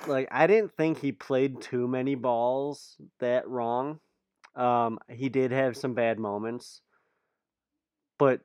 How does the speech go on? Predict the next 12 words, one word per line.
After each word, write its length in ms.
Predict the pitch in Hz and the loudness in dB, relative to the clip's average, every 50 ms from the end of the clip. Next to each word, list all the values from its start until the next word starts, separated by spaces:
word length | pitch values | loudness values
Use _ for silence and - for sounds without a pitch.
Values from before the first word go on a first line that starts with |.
| _ | _
you 180 | - 151 143 135 | -4 -2 2 6
gotta 220 | 147 143 135 131 | 6 8 8 6
remember 460 | 123 117 113 113 120 131 123 113 104 | 4 2 2 2 0 2 0 0 0
it, 120 | 101 101 98 - | -2 -4 -6 -8
like, 300 | 98 120 120 110 107 - | -4 -2 -2 -2 -2 -6
he's 260 | - 117 117 123 120 | -8 -8 -8 -6 -2
not, 280 | 131 135 127 123 120 - | 2 2 2 2 2 -2
he 120 | 117 117 127 | -4 -4 0
wasn't 300 | 120 131 127 117 127 123 | 0 0 0 0 0 -2
a 40 | |
left 280 | 113 110 113 110 107 - | 0 2 0 0 -2 -4
fielder. 560 | - 113 113 117 120 110 110 104 101 107 - | -6 -4 -2 -2 -2 -2 -2 -4 -4 -6 -10